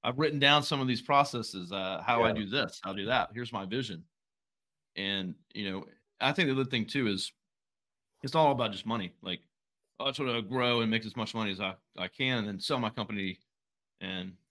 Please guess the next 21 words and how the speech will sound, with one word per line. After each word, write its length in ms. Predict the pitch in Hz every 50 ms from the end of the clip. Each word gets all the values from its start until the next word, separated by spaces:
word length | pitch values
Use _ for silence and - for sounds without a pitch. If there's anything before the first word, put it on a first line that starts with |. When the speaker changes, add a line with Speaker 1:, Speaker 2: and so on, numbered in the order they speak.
| _ _ _ _ -
Speaker 1:
I 80 | 95
don't 140 | 95 90 -
care 120 | - 101 92
about 180 | 90 87 90
anybody 300 | 87 90 87 85 85 85
else." 300 | 85 73 - - - - _ _ _ _ _ _ -
Speaker 2:
Yeah. 300 | 92 117 117 104 87 - - - _ _ _ -
And, 160 | 123 123 - 135
and 140 | 131 131
then 120 | 135 135 135
Speaker 1:
If 20 |
Speaker 2:
the 60 | 135
Speaker 1:
you're 100 | 170 180
not 200 | - - 214 202
Speaker 2:
question 100 | - 113
is, 40 | 110
Speaker 1:
growing 320 | 156 151 156 170 180 - 175
Speaker 2:
for 0 |
Speaker 1:
your 100 | 147 135
Speaker 2:
what? 100 | 123 127
Speaker 1:
business, 640 | 131 135 143 143 185 196 208 - - - - -